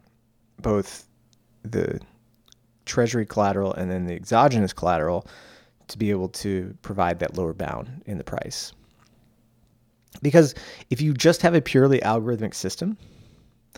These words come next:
it's really gameable. People, people figured out the, the Terra game and understood when there was a low liquidity situation that they could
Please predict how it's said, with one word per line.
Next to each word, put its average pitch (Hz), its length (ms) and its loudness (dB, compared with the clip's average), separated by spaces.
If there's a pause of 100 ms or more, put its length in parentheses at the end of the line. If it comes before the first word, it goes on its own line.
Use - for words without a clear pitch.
(320)
it's - 180 -6
really 254 160 2
gameable. - 540 -2 (1040)
People, - 380 -2 (100)
people 202 220 -2
figured 147 360 2
out 120 300 4 (160)
the, 95 260 -4 (120)
the 190 100 -10
Terra 104 320 -4
game 78 360 -10 (520)
and 95 140 -4
understood 107 680 -2 (260)
when 110 240 -2
there 110 100 0
was 104 140 -4
a 95 60 -4
low 98 180 0
liquidity 95 480 -4
situation 92 720 -8
that 82 160 -10
they 85 120 -4
could 82 260 -8